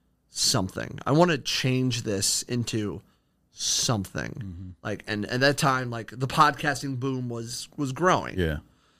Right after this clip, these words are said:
Speaker 1: So I was like, You know what? I'm gonna, I'm gonna, I'm gonna reach out to a couple of people or a local re-, recording studio and see if they are down for, like, this idea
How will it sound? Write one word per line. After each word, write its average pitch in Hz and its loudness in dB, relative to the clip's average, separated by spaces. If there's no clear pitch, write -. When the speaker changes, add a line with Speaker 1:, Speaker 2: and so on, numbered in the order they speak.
Speaker 1:
So 170 6
I 151 6
was 135 0
like, 135 -2
You 170 0
know 185 2
what? 170 2
I'm 156 2
gonna, 135 2
I'm 143 6
gonna, 127 6
I'm 135 0
gonna 120 4
reach 175 8
out 143 6
to 135 0
a 123 -4
couple 147 4
of 123 -4
people 147 4
or 135 6
a 127 8
local 139 8
re-, 139 4
recording 131 6
studio 127 4
and 120 2
see 139 4
if 123 4
they 120 4
are 120 0
down 123 4
for, 123 -2
like, 117 0
this 123 0
idea 113 0